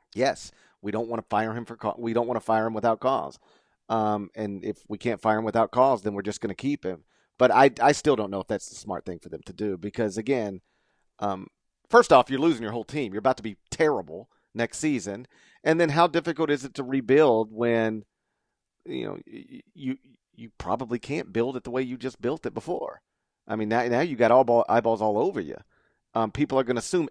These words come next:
every good recruit that goes to L S U has been bought and paid for. Like, is that really, is that really,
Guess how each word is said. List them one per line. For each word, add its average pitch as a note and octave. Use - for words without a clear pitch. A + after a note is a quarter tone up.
every B2
good A#2+
recruit B2+
that -
goes B2+
to B2+
L A2
S -
U C3+
has B2
been A#2
bought A#2
and G#2+
paid D#3
for. -
Like, C3+
is A#2
that A2+
really, C3
is C3+
that D3
really, C3